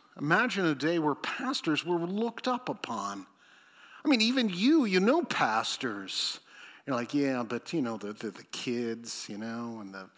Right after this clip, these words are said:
then they're, they're, the, the, the money, and the, and the, and there's this handful, a bucket full of, of men who have just destroyed the reputation of the church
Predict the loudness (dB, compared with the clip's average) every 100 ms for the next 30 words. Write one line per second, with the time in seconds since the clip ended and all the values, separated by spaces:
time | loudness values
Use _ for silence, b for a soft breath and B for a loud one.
0 | B B B -4 -2 -4 -6 -10 -14 _
1 | _ -6 -6 -6 -8 -4 -6 -6 -6 -4
2 | -4 -4 -4 -4 -4 -4 -6 -6 -6 -6
3 | -8 -8 -2 0 2 0 0 0 0 -2
4 | -4 -6 -6 -4 0 0 0 2 2 2
5 | 0 2 -2 -2 0 2 0 -2 B B
6 | B -4 0 2 2 2 2 0 0 0
7 | 0 0 -2 -4 -4 -4 -4 -2 0 0
8 | 0 2 4 2 2 0 0 -2 -2 -4
9 | -2 -4 -4 -4 -4 -4 -6 -10 -8 -8
10 | -8 -10 -8 -8